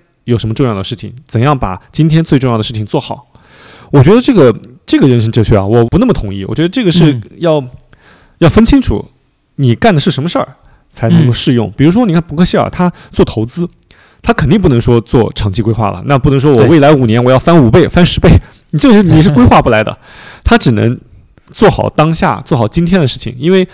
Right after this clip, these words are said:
Speaker 1: 他不知道明天会出现什么样的机会，所以他做长期规划是没有用的。但是对于我们大多数人，我觉得长期规划是有用的。长期规划它是一个起明星的一个作用，它在指引你方向。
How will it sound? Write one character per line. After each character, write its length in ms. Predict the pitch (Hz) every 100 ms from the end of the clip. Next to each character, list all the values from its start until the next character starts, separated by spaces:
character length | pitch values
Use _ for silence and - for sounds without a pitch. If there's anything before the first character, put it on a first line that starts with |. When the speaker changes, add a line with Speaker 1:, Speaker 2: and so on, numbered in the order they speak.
| _
Speaker 1:
他 120 | -
不 120 | - -
知 120 | 220
道 100 | 175
明 180 | 117 120
天 160 | 175
会 80 | 156
出 160 | - 156
现 140 | 147
什 100 | 104
么 60 | 127
样 100 | 113
的 60 |
机 140 | - 170
会， 160 | 165 _ _ _ _ _ _ _ _ _
所 140 | - 240
以 60 |
他 100 | 196
做 140 | 202 175
长 180 | 131 131
期 100 | 143
规 80 |
划 140 | 143 127
是 100 | 120
没 100 | 120
有 100 | 113
用 160 | 131
的。 140 | 107 - _ _ - - - _ -
但 120 | 214
是 80 | 220
对 160 | 240
于 60 | 226
我 160 | 190
们 160 | 107 117
大 180 | - 190
多 100 | 196
数 200 | - 151
人， 360 | 104 104 - - _ -
我 140 | 131 123
觉 200 | 120 117
得 180 | 147
长 300 | 113 - 107
期 140 | 110 123
规 120 | 123
划 180 | 123 101
是 160 | -
有 100 | 117
用 200 | 104 101 110
的。 80 | - -
长 200 | - 156
期 100 | 190
规 80 | 208
划 180 | 208 165
它 100 | 196
是 120 | 156
一 60 | 131
个 240 | 147 120 - _ _ _ -
起 220 | - 113
明 200 | 107 143
星 220 | 202 220
的 160 | 180 104
一 80 |
个 340 | 101 117 98 110
作 200 | - 127
用， 160 | 104 98 _ _ -
它 140 | 208
在 100 | 196
指 160 | 135 160
引 160 | 220
你 80 | 147
方 200 | 95 175
向。 280 | 202 180